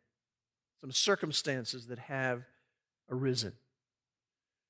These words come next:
See, s-, when he's called the Prince of Peace, it doesn't mean he came to just establish this relational peace among all people. It doesn't mean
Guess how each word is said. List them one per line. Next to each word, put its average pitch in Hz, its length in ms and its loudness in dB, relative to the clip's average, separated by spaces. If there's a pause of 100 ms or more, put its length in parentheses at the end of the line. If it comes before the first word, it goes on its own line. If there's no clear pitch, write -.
(120)
See, 220 140 12
s-, - 220 8
when 214 120 8
he's 220 160 8
called 254 260 8
the 185 60 6
Prince 247 300 4
of - 160 0
Peace, 240 280 4
it 160 80 -2
doesn't 190 300 4
mean 190 160 4
he 170 120 2
came 175 460 2 (440)
to 175 80 4
just 190 280 -2
establish 190 520 4
this 175 220 4
relational 165 480 4
peace 208 340 0
among 156 260 2
all 175 160 4
people. 175 520 0 (260)
It 170 80 -4
doesn't 202 320 8
mean 196 680 10